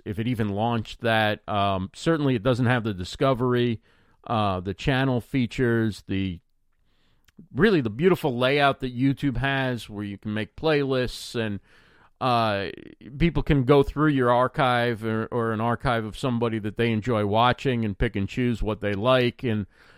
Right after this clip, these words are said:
um, people really don't explore Facebook, uh, pages thinking, "Okay, I'm gonna look for a video from three weeks ago or three years ago," right?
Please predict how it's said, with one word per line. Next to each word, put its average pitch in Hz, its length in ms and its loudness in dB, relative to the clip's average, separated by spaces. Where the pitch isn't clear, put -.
um, 117 420 0
people 202 240 2
really 151 240 4
don't 135 220 4
explore 127 720 2
Facebook, - 880 -2
uh, 104 400 0
pages 120 680 2
thinking, 113 420 -2
"Okay, 113 280 0
I'm 110 200 0
gonna 110 260 -2
look 113 240 -2
for 113 180 -2
a 101 60 0
video 110 460 0
from 98 480 -4
three 151 200 4
weeks 131 280 2
ago 107 320 2
or 95 140 0
three 135 280 -2
years 131 340 2
ago," 101 240 -2
right? 110 340 -2